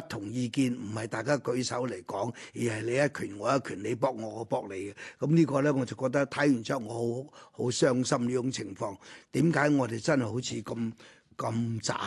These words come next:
嘅呢？咁，嗬，行下一種制度都需要我哋，大家唔好一喐就打先得㗎，一喐就殺先得㗎，唔係咁樣㗎，係嘛？呢個，即係，我就覺得呢，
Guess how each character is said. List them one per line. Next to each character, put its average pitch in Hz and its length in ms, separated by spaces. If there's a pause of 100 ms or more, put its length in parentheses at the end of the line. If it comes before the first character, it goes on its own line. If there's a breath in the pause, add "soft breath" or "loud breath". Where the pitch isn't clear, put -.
(160)
嘅 120 120
呢？ 120 140
咁， 113 180 (260 loud breath)
嗬， 113 200 (120)
行 113 280
下 135 160
一 - 20
種 151 220
制 127 260
度 113 160
都 117 100
需 143 280
要 123 60
我 117 180
哋， 110 180 (220 loud breath)
大 127 120
家 156 140
唔 123 60
好 120 180
一 147 60
喐 160 260
就 - 120
打 104 360
先 131 160
得 127 80
㗎， 123 340 (260 loud breath)
一 170 140
喐 143 100
就 104 180
殺 117 360
先 135 160
得 123 120
㗎， 117 320 (220 loud breath)
唔 117 100
係 107 180
咁 110 200
樣 127 360
㗎， 120 80
係 120 500
嘛？ 117 160 (280 loud breath)
呢 165 200
個， 123 440 (240 loud breath)
即 - 120
係， 120 420 (200 loud breath)
我 131 160
就 123 80
覺 131 180
得 147 140
呢， 151 180